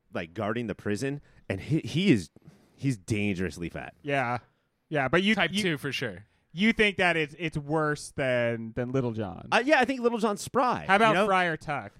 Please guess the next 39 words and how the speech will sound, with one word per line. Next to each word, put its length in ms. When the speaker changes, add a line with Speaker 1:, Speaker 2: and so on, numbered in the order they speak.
Speaker 1:
I 80
think 160
Little 180
John 300
is 260
g-, 140
like, 400
got 140
a 40
lot 120
of 80
muscle 320
under 180
there. 200
Speaker 2:
Yeah. 340
Speaker 1:
Uh, 360
Speaker 3:
Yeah. 380
Speaker 1:
Friar 200
Tuck's 160
Speaker 3:
He's 100
like 80
Speaker 1:
just 60
Speaker 3:
an 40
old 220
wrestler. 580
Speaker 1:
Exactly, 460
yeah. 420
Speaker 2:
<laughs> 260
Speaker 1:
Uh, 420
Friar 300
Tuck 340
is 260
just, 300
uh, 420
he's 280
got 180
that 180
advancing 560
age 460